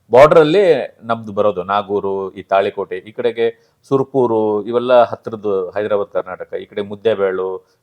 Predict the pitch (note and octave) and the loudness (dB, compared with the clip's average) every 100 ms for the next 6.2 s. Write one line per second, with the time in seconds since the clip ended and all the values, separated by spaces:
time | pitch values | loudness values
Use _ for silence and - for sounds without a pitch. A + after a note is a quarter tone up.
0 | _ G#2 A2+ G2+ - F#2+ F#2+ G#2+ G#2+ G2 | _ -4 0 0 0 -8 0 0 0 -6
1 | F#2 G#2 G2 F2 F2 A2+ A2+ B2+ D#3+ E3 | -10 -10 -14 -16 -16 -12 -6 -4 2 0
2 | C#3+ A#2+ A#2 A2+ D3 A2+ G2 G2+ F2+ F#2 | 2 2 0 0 -4 -4 -8 -8 -8 -12
3 | _ _ _ F3+ G3 G3 F3+ E3 F#3 F#3+ | _ _ _ -14 -2 -2 -2 -4 -4 -4
4 | E3 C3+ D3 B2+ A#2+ G#2+ G2 G2 G#2 A2 | -6 0 0 0 -2 0 0 -2 -6 -10
5 | A#2+ A2+ G#2+ G#2+ G2 G2 F#2 F#2 F2+ F2 | -12 -10 -8 -6 -4 -6 -8 -12 -12 -12
6 | F2 _ | -16 _